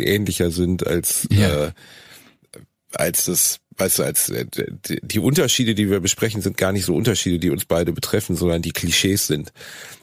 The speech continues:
Speaker 1: Wir beide sind uns als Menschen durch unseren Job, durch unseren Humor, und da ist mir so scheißegal, ob deine Eltern türkischstämmig sind oder meine Familie kommt aus Polen ursprünglich, da, weißt
Speaker 2: Ja.
Speaker 1: du, das,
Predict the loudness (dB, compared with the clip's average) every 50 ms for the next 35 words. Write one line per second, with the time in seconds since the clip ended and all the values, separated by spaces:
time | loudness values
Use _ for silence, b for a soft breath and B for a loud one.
0 | B 2 2 2 4 4 4 4 4 2 2 0 2 0 2 2 0 0 0 0
1 | 2 2 2 2 2 2 2 2 2 2 2 2 0 2 2 2 2 2 2 2
2 | 2 0 0 -2 -2 0 0 0 0 0 2 2 2 2 4 4 2 2 2 2
3 | 0 0 -4 B B B B B B B B -2 0 0 0 2 0 0 0 0
4 | -2 -2 0 2 2 4 4 2 2 2 2 0 0 2 2 2 2 2 0 -2
5 | 0 0 0 2 2 2 2 0 2 0 0 0 0 -2 -4 -2 0 0 2 2
6 | 2 0 0 0 0 0 2 2 0 0 0 2 2 2 2 0 -2 0 0 2
7 | 2 2 2 2 0 0 0 0 0 2 2 0 0 0 0 2 2 2 0 0
8 | -2 -2 0 0 0 0 -2 0 2 4 4 4 2 2 2 2 2 2 2 2
9 | 2 4 4 2 2 2 2 2 2 2 -2 -4 -4 -4 0 4 4 6 6 6
10 | 4 4 2 -2 -4